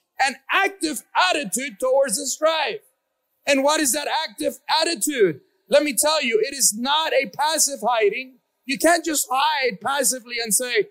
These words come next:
"That's how I'm going to do this." And you just can't have a challenging silence.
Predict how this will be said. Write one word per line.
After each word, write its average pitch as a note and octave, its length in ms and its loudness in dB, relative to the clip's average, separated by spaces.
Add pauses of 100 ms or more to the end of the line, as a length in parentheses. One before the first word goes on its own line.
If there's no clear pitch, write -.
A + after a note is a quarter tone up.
(160)
"That's F#3+ 300 4
how B3 180 -6
I'm A#3+ 140 -6
going A#3 220 0
to G#3+ 60 -4
do B3 200 -4
this." F#3+ 260 -2 (220)
And C#4 180 0
you C#4 140 2
just E4+ 320 2
can't D#4+ 240 0
have D#4 220 2
a C#4+ 100 -10
challenging D#4 640 -2
silence. E4 960 0